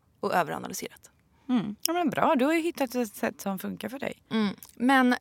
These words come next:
Speaker 1: då, om jag inte klarar uppkörningen eller teorin, snälla rara, det är inte hela världen. Då går jag väl bara och gör det igen.
Speaker 2: Mm.
Speaker 1: Jag behöver inte liksom vara så hård mot mig själv.
Speaker 2: Nej.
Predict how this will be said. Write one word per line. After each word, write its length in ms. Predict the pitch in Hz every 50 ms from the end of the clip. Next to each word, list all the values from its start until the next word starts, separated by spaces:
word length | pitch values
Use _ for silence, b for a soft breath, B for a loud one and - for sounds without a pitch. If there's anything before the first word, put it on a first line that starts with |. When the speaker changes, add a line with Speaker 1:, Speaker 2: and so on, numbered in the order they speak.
| _
Speaker 1:
då, 200 | - 190 190 160
om 240 | - - - 294 254
jag 140 | 233 214 214
inte 160 | 202 190 180
klarar 280 | - - 185 165 160 160
uppkörningen 440 | - - - 170 160 160 160 160 -
eller 180 | - 240 226 202
teorin, 380 | - 190 170 160 156 156 180 b b b b b b b b
snälla 440 | - - - 285 285 277 240 202 190
rara, 400 | 190 185 180 170 165 165 165 - - _
det 80 | - 262
är 140 | 254 240 220
inte 180 | 220 202 190
hela 220 | 175 175 165 160 156
världen. 360 | 156 156 156 170 175 170 196 -
Då 180 | 202 226 214
går 200 | - - 220 202
jag 40 | 180
väl 120 | 180 190
bara 200 | 180 185 175 165
och 80 | 160 160
gör 200 | 156 160 143 -
det 80 | - -
igen. 280 | - - 58 - - - - _ _ _
Speaker 2:
Mm. 120 | - 170 B B B B
Speaker 1:
Jag 160 | - - 240
behöver 400 | 233 240 240 240 208 196 190 208
inte 280 | 220 202 190 - - 175
liksom 540 | 170 165 - - 175 165 156 156 156 160 - _ _ _ _ _ _ _
vara 240 | - 208 202 170 175
så 120 | 175 -
hård 360 | 180 - - 247 - - - -
mot 360 | - 175 175 170 160 - - - _ _ _ _ _
mig 100 | - 233
själv. 160 | - - - - _ _ _ _ _ _
Speaker 2:
Nej. 300 | 339 294 - - - _